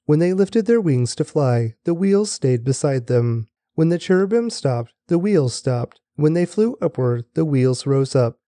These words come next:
for the spirit of the living beings was in the wheels. For the spirit of the living beings was in the wheels. Then the glory of the Lord moved out from the entrance of the temple and hovered above the cherubim.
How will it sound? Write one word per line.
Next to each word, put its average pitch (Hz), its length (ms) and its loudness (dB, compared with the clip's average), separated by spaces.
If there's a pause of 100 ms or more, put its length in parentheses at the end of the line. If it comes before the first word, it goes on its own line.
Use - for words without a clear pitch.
for 156 140 0
the 180 120 0
spirit 156 520 -2
of 135 100 -4
the 175 100 0
living 180 360 -2
beings 117 420 0
was 160 200 -2
in 131 420 -2
the 131 80 0
wheels. 120 580 -2 (320)
For 160 100 2
the 185 140 -2
spirit 202 500 0
of 190 140 0
the 214 100 -2
living 185 380 -2
beings 117 420 0
was 175 200 -2
in 120 240 0
the 127 80 2
wheels. 120 640 -2 (300)
Then 175 160 4
the 226 100 -2
glory 131 340 0
of 139 120 0
the 190 100 -2
Lord 123 360 0
moved 143 240 0
out 131 220 0
from 143 140 -8
the 190 180 -2
entrance 127 480 -2
of 143 140 -8
the 185 100 -2
temple 120 560 -2
and 160 160 0
hovered 160 380 -2
above 123 380 0
the 131 100 2
cherubim. 120 720 0